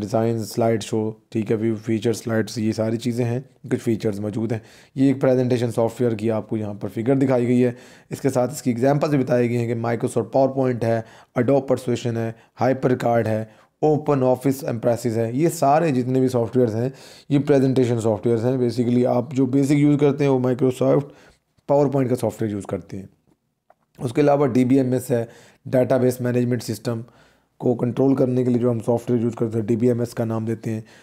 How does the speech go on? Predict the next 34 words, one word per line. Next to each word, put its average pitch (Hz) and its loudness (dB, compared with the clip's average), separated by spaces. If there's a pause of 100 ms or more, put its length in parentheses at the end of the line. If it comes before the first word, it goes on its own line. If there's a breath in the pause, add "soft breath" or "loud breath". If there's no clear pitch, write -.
(320 loud breath)
मतलब 143 0
ये 139 4
क्या 139 4
करता 135 2
है 131 4
कि 120 0
आपका 127 2
जो 123 2
डेटा 120 0
है 123 2
उसको 123 0
ऑर्गेनाइज 123 2
कैसे 120 0
करना 113 -2
है, 113 -4
उसको 117 -10
स्टोरेज 120 -2
मैनेजमेंट, 117 -4
उसकी 110 -4
रिट्राइवल 120 2
डेटा 113 -2
की, 110 -4 (320 soft breath)
users 131 2
can 127 -2
create 123 0
table, 123 0
queries, 117 -2 (120)
form, 117 -4
report, 120 -4
ये 165 2
सारी 139 2
चीज़ें 123 0
जो 113 -4
हैं 113 -4